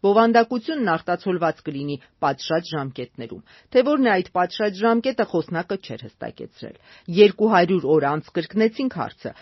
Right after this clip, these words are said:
արդյոք Ադրբեջանի մտահոգություններն են պատճառը, որ բաժինը հասանելի չէ, թե խնդիրը տեխնիկական է։ Արտաքին գերատեսչությունը ծրագրում է այն ընդհանրապես հանել կայքից, եթե ոչ, երբ հասանելի կլինի։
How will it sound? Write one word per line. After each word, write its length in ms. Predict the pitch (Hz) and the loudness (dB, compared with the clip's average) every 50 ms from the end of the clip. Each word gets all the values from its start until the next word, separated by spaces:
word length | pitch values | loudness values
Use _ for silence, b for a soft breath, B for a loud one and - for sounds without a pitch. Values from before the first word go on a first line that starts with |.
| B B B | B B B
արդյոք 380 | - 247 254 - 247 170 - 160 | 0 0 0 2 0 0 2 2
Ադրբեջանի 540 | 156 156 160 160 180 185 175 220 233 262 262 | 0 0 0 0 0 2 4 4 4 4 2
մտահոգություններն 1000 | 240 233 - 240 247 240 233 - 262 226 - 269 262 262 262 269 262 254 233 208 | 0 2 2 4 4 4 2 0 -2 -4 -2 -2 0 0 0 0 2 2 2 2
են 80 | 208 - | 2 2
պատճառը, 480 | 180 165 160 - 170 160 156 156 147 147 143 | 2 0 2 2 0 0 2 2 0 -2 0
որ 160 | 165 160 151 | 0 -2 0
բաժինը 500 | 135 165 165 156 - 165 170 170 170 175 190 | 0 -2 -2 -2 -2 -2 -2 -2 -2 -2 0
հասանելի 600 | 180 165 170 - 190 185 190 180 165 147 135 139 | 0 -2 -2 -2 -2 -2 -2 -2 -4 -4 -6 -8
չէ, 220 | - - 147 135 - B B B B | -6 -4 -4 -4 -6 B B B B
թե 140 | B - 190 277 | B -2 -2 -2
խնդիրը 400 | - - 165 151 - 190 190 233 - | -2 -4 -6 -6 -4 -4 -4 -4 -2
տեխնիկական 720 | - 196 196 - - 214 208 - 170 - - 120 95 - | -2 -4 -4 -4 -4 -4 -2 -2 -2 -2 -2 -6 -8 -10
է։ 80 | - - b b b b b b b | -12 -18 b b b b b b b
Արտաքին 480 | 190 196 - 202 185 185 - 202 196 190 | -2 0 0 0 -2 -2 -2 -4 -2 0
գերատեսչությունը 880 | 196 190 190 196 202 - 220 214 214 - - 233 220 - 269 254 226 185 | 2 2 2 2 2 2 2 2 2 0 -6 -6 -4 -2 0 2 2 2
ծրագրում 580 | - 214 208 208 202 202 196 214 254 269 254 | 2 2 4 4 4 4 2 0 0 2 2
է 20 | 214 | 2
այն 220 | 180 170 170 170 - | 2 2 0 0 -2
ընդհանրապես 600 | 196 - 214 226 233 233 208 160 - 131 127 - | -2 -2 0 2 2 4 4 2 2 0 -4 -6
հանել 320 | - - 131 110 98 110 - | -6 -8 -6 -6 -8 -10 -10
կայքից, 440 | - - 101 104 113 - - 117 - _ B B B B | -8 -8 -8 -8 -8 -10 -14 -14 -14 _ B B B B
եթե 280 | B 156 151 - 156 127 | B -2 -2 -2 -2 -4
ոչ, 220 | 117 156 196 240 - - b b b | 0 2 2 2 2 -2 b b b
երբ 300 | - 190 240 285 - - | -2 0 0 0 0 0
հասանելի 480 | 202 151 - - 120 117 - - - - | -4 -2 -2 -4 -6 -6 -8 -10 -14 -16
կլինի։ 400 | - - 113 113 113 - 90 - | -16 -14 -14 -14 -14 -16 -18 -18